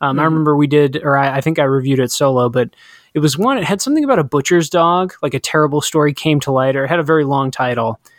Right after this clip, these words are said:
Speaker 1: But that one was
Speaker 2: Oh, yeah.
Speaker 1: really blatant, like, really hammer, hammer to the skull,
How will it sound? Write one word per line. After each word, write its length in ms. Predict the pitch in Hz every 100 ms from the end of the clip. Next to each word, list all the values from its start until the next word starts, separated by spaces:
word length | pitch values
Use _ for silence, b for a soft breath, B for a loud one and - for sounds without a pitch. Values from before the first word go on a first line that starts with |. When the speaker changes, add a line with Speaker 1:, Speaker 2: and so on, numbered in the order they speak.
| b b -
Speaker 1:
But 140 | - 156
that 200 | 208 220
one 240 | 180 156
was 200 | 143 139
Speaker 2:
Oh, 60 | 247
yeah. 220 | 226 143
Speaker 1:
really 600 | 165 170 165 160 143 127
blatant, 800 | 120 139 143 139 127 120 - - -
like, 180 | 139 117
really 640 | 147 165 170 160 151 165
hammer, 600 | - - 156 151 143 135 -
hammer 400 | - 170 160 156
to 100 | 156
the 120 | 139
skull, 680 | - - 147 139 127 120